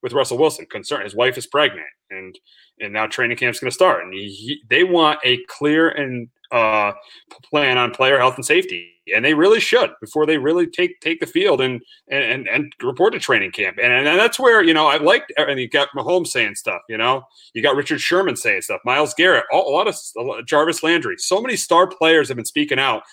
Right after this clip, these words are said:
and it was really a unifying moment on Twitter on Sunday to see all these N F L players have their concern with, uh, with showing up to training camp, with everything that's been going on. Because let's be honest right now, I think it is a little bit too quick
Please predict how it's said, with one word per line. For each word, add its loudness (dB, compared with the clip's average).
and 2
it 4
was 0
really 2
a 0
unifying 0
moment 0
on 0
Twitter 0
on -4
Sunday 0
to -10
see -4
all 2
these -4
N 0
F -2
L 2
players 0
have 0
their -4
concern -4
with, -2
uh, -2
with -2
showing -2
up -8
to -20
training -8
camp, -6
with -4
everything -2
that's -4
been -6
going 0
on. -4
Because -4
let's 0
be 0
honest 2
right 2
now, 2
I 2
think -4
it 0
is 4
a 0
little 0
bit -4
too -10
quick -2